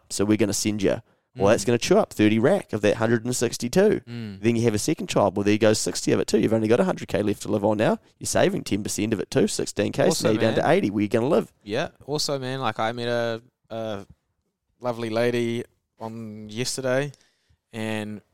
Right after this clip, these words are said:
Speaker 2: man, like, she's just doing everything for her family.
Speaker 1: Yeah.
Speaker 2: Really, really good earner, and just, like, looking after her mum. Her dad passed away, so look after mum, provide property, provide, <laughs> you know, uh,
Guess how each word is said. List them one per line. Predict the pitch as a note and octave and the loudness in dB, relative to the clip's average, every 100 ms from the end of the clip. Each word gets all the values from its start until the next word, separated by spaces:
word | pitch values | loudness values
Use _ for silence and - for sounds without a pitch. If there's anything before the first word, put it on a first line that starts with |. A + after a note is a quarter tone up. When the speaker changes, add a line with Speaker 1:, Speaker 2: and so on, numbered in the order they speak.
| _ | _
Speaker 2:
man, | D3+ A#2 | -6 -6
like, | G#2 A2 - _ _ | -4 -4 -6 _ _
she's | - - B2 | -16 -10 -8
just | C3+ - _ _ _ _ _ _ _ _ _ _ _ _ | -8 -10 _ _ _ _ _ _ _ _ _ _ _ _
doing | A#2+ A2+ A2 | -8 -6 -6
everything | A#2+ A#2+ A#2+ | -6 -6 -8
for | A2 | -10
her | G2+ | -8
family. | G#2+ G2 D#2+ D#2+ - _ _ | -8 -10 -12 -18 -20 _ _
Speaker 1:
Yeah. | G2+ G2 - _ _ | -2 -2 -2 _ _
Speaker 2:
Really, | A#2+ C3 C3+ B2 | -6 -2 -2 -2
really | A2+ A#2 A2+ G#2+ | -4 -2 -2 -2
good | A2 G2 | -4 -4
earner, | A2 D#3+ F3 _ _ _ _ _ _ | -4 -6 -10 _ _ _ _ _ _
and | A2+ | -12
just, | A2 A2 - | -8 -8 -6
like, | G2+ F#2+ - | -6 -8 -12
looking | A2+ A2 G2+ | -14 -12 -10
after | G2 - F#2+ F#2 | -10 -10 -12 -10
her | E2+ | -12
mum. | E2+ F#2+ G2+ G2+ | -10 -8 -8 -10
Her | F#2 | -14
dad | F#2 G2+ G2+ | -8 -8 -8
passed | G#2 F2+ - | -8 -8 -8
away, | F2+ F#2+ F#2+ | -8 -6 -6
so | F2+ | -8
look | F#2 G2+ | -8 -8
after | F#2 G2+ | -8 -10
mum, | G2 G2+ G2+ G#2+ | -8 -8 -8 -10
provide | A2 G2+ F2+ F2+ | -12 -6 -6 -8
property, | - A2+ A#2+ A2+ | -12 -10 -8 -8
provide, | A#2 A#2 G#2+ G2+ G2+ G#2+ - _ _ | -8 -10 -6 -4 -4 -6 -12 _ _
<laughs> | _ _ | _ _
you | A2+ | -12
know, | G2+ G2 G#2 _ | -6 -6 -8 _
uh, | - | -16